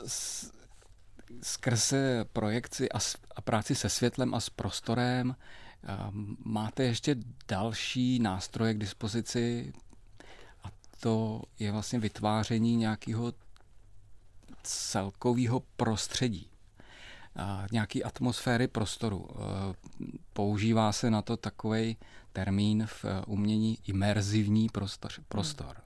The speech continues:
Speaker 1: jo.
Speaker 2: Hmm.
Speaker 1: Eh, prostor,
Speaker 2: No,
Speaker 1: který
Speaker 2: noříme
Speaker 1: vás
Speaker 2: se,
Speaker 1: jako
Speaker 2: ano.
Speaker 1: obsáhne
Speaker 2: Ano,
Speaker 1: celý.
Speaker 2: ano.
Speaker 1: A to mě hodně bavilo. Jako vy-, vlastně
Speaker 2: Mhm.
Speaker 1: práce s prostorem, vytváření nějaký situace, atmosféry a jak, eh,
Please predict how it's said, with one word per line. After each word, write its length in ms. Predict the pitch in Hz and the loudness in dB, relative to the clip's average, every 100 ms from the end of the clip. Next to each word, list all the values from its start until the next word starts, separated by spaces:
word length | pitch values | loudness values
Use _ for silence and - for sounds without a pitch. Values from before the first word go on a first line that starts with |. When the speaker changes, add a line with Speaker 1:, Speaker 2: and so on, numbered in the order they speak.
| - - | -18 -10
Speaker 1:
jo. 140 | 190 | -8
Speaker 2:
Hmm. 180 | 156 147 - - - - - - - - | -8 -10 -14 -16 -20 -20 -20 -20 -16 -12
Speaker 1:
Eh, 100 | 95 101 - - | -10 -10 -14 -8
prostor, 460 | 104 92 - 107 175 | -6 -6 -4 -2 2
Speaker 2:
No, 40 | |
Speaker 1:
který 100 | 180 | 6
Speaker 2:
noříme 240 | 175 165 170 | 8 10 8
Speaker 1:
vás 80 | |
Speaker 2:
se, 140 | - 175 | 6 0
Speaker 1:
jako 180 | 120 - - - - | 0 -4 -16 -16 -8
Speaker 2:
ano. 260 | 156 139 143 - - - - - | -4 -4 -8 -16 -20 -20 -20 -8
Speaker 1:
obsáhne 680 | - - - 107 104 104 87 - - | -6 -4 2 4 4 4 0 -8 -12
Speaker 2:
Ano, 160 | - 160 | -8 -6
Speaker 1:
celý. 200 | - 104 | -4 -6
Speaker 2:
ano. 100 | - - - - - | -6 -10 -10 -10 -10
Speaker 1:
A 80 | 104 | 0
to 100 | 127 | 8
mě 180 | 135 127 | 10 10
hodně 280 | 120 113 98 | 10 8 6
bavilo. 380 | 92 92 - - - - | 4 2 -2 -8 -14 -12
Jako 240 | 98 107 | -4 0
vy-, 120 | 101 - - | 0 -2 -6
vlastně 320 | 104 92 165 104 | -4 -4 -2 0
Speaker 2:
Mhm. 40 | |
Speaker 1:
práce 380 | 104 104 - 120 | 0 0 0 0
s 40 | |
prostorem, 560 | - 110 - 117 113 110 | 0 -2 -2 0 2 2
vytváření 760 | 98 107 101 104 107 107 107 - - - | 0 -2 -2 0 2 2 0 -2 -12 -6
nějaký 300 | 104 95 110 | -4 -4 -4
situace, 720 | - 113 - 120 113 - 110 | -2 -2 0 0 0 -2 -4
atmosféry 1000 | - 101 - 107 - 101 98 98 101 101 - - - - - - | -4 -6 -4 -4 -6 -2 0 0 0 -2 -6 -14 -16 -16 -16 -6
a 360 | 95 92 92 95 | -4 -2 0 -2
jak, 220 | 92 92 - - - - - - | -2 -4 -8 -20 -18 -20 -20 -12
eh, 100 | - | -10